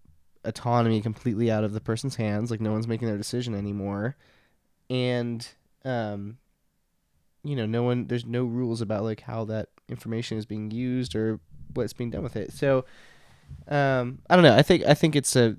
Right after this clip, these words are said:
fraught thing. It's especially fraught when, like, um, this is a mandate. Like, it's, it is in there, and it was, like, not really much talked about.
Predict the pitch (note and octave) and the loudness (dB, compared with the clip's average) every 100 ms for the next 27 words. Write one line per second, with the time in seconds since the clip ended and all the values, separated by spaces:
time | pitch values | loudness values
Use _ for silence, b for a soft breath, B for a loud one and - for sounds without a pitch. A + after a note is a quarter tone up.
0 | _ - - - C3 A#2+ - B2 A2+ - | _ -18 -10 4 6 6 4 2 2 0
1 | C#3 - - - A3 - G3 E3+ - C3 | 0 0 2 8 8 8 8 6 6 6
2 | B2+ B1+ B2 A#2 A2+ G2+ - - - _ | 8 8 6 6 4 2 0 -8 -16 _
3 | _ _ _ - B2 A2+ D#2+ - - C3 | _ _ _ 0 2 4 0 -4 -2 4
4 | D3 G3 F#3 A2+ G#2+ G#2+ D#2+ C#2+ - G#2+ | 6 6 6 6 4 2 0 -4 -2 0
5 | A#2+ - - - B2+ B2 A#2 A2 - - | 0 -2 -8 0 4 6 4 2 -4 2
6 | C#3 E3 F3 D#3 D3 D3 C#3 C#3+ C#3+ _ | 4 6 6 8 8 10 10 6 2 _
7 | - C3 B2+ A2+ A2+ A2+ A2 G#2+ - - | -6 0 2 4 2 2 0 -2 -8 -10
8 | B2+ A#2 B2 - B2+ A#2+ A#2 A2+ A#2 A#2 | -2 0 0 0 0 0 0 0 0 0
9 | - - A#2+ - B2 A#2 A#2 - | -2 -4 -4 -2 -2 0 0 -2